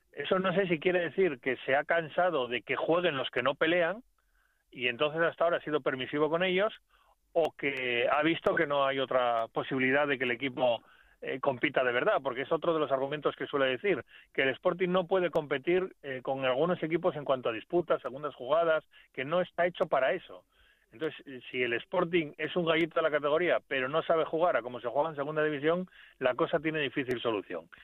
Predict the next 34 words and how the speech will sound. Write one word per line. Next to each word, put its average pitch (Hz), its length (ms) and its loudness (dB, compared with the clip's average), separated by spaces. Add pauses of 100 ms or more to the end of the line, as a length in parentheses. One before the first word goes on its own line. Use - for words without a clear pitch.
(180)
En 127 100 -6
todo 170 180 2
caso, 143 260 0
el 127 60 -10
malestar 127 360 0
es - 80 -4
evidente 160 480 0
y 120 80 -6
yo 135 160 2
creo 156 260 0
que 117 240 -4 (320)
el 110 140 -4
próximo 147 280 -2
partido 139 260 0
que - 20 -4
va 131 60 -4
a - 40 -6
ser 131 120 -4
en 127 60 -4
casa 127 220 0
frente 123 220 -2
al - 80 -2
Zaragoza 120 480 0 (300)
no 120 240 -2
se 139 120 -2
va 135 120 2
a - 20 2
atrever 131 480 -2
a 107 100 -4
sacar 120 260 0
un 123 100 -10
planteamiento 123 500 -2
tan 117 180 0
ultradefensivo. 113 840 -2